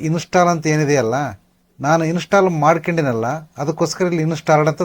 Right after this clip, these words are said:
ತೋರಿಸ್ತಾ ಇದೆ. ನಿಮಗೆ ಇಲ್ಲಿ ಗೆಟ್ ಅಂತ ಇರುತ್ತೆ, ನಿಮಗೆ ಗೆಟ್ ಅಂತ ಇರುತ್ತೆ. ನೀವು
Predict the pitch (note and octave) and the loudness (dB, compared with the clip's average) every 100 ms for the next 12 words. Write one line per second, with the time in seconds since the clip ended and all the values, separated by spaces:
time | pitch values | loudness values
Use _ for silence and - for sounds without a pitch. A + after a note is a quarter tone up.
0 | D#3+ C3+ B2 B2 F#2+ F#2+ _ _ _ - | -2 -4 -4 -6 -6 -10 _ _ _ -4
1 | D3+ G3 G#3+ G3 E3 C#3+ C#3 G#3 - _ | 0 4 4 4 4 2 -2 -4 -10 _
2 | _ A#2 A2 D#3+ D#3 G#3 F#3+ F#3+ D3 A2 | _ -8 0 0 2 2 4 2 2 -2
3 | G2 - _ _ _ _ _ _ _ _ | -8 -12 _ _ _ _ _ _ _ _
4 | _ _ _ _ - C3 D3+ B2 D3 F#3+ | _ _ _ _ -10 -2 0 0 -2 -4
5 | - _ - A#2+ A#2+ B2 D#3+ - G3 F3+ | -14 _ -16 -14 -6 -2 -2 0 0 4
6 | E3+ C3+ - G2 - _ _ - D3+ G3 | 2 2 -4 -10 -10 _ _ -8 0 2
7 | D3+ | 4